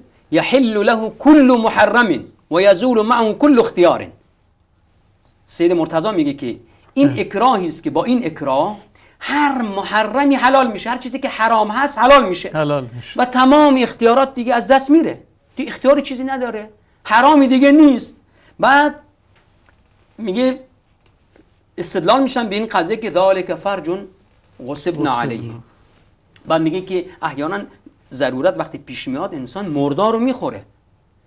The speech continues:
Speaker 1: مجبور می‌شه مشروب می‌خوره، اینها حرام هست.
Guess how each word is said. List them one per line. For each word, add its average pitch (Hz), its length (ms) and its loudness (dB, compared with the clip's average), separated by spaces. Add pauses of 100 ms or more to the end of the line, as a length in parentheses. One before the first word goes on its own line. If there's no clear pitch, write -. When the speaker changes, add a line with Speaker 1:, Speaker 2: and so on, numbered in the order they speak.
(200)
Speaker 1:
مجبور 139 280 -8
می‌شه 196 200 -8
مشروب 180 380 -6
می‌خوره، 214 500 -6
اینها 180 200 -14
حرام 233 340 2
هست. 208 320 -6